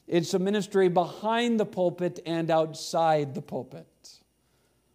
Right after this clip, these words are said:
So now, having examined the shepherd's responsibility toward the sheep from the same text, I want us to recognize four practical truths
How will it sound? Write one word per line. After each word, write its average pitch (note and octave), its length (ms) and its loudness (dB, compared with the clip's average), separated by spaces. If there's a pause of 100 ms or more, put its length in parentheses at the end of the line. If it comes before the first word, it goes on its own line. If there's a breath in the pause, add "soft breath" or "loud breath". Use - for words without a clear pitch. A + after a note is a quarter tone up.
(280)
So - 140 -2
now, F#3 220 8
having F3 300 6
examined F3+ 520 6
the E3 80 0
shepherd's F3 800 -2 (600 soft breath)
responsibility F3+ 1040 4
toward F3 400 2
the E3 60 0
sheep - 580 -2 (600)
from F3 220 2
the E3 100 2
same B3+ 440 6
text, - 760 -2 (640)
I E3+ 80 0
want A3 180 4
us C4+ 80 -2
to A3 100 2
recognize G#3+ 540 4
four B3 400 8
practical A#3+ 760 2
truths F#3+ 880 2